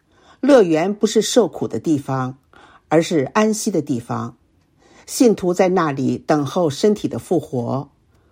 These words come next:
我们这些信徒重生的时候，就经历了属灵的复活。我们重生的时候，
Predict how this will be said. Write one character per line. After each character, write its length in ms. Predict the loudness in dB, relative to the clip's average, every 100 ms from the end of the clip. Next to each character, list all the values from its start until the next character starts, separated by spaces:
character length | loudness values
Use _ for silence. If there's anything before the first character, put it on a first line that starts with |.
| _ _ -12
我 120 | 0 4
们 100 | 6
这 140 | 6
些 180 | 4 2
信 240 | 2 0
徒 260 | 0 0 0
重 280 | 0 -2 0
生 180 | 2 2
的 80 |
时 200 | -2 -6
候， 360 | -10 -6 -6 -6 _ _
就 200 | 2 2
经 320 | 2 2 2
历 120 | 4 2
了 200 | -2 -6
属 300 | -4 -2 -2
灵 180 | -2
的 120 | -2 -4
复 180 | -4
活。 400 | -6 -6 -10 -10 _ _ _ _ _ -20 -2
我 120 | 2
们 140 | 2
重 220 | 2 0 2
生 220 | 2 4
的 80 | 2
时 180 | 0
候， 360 | -6 -2 -4 -4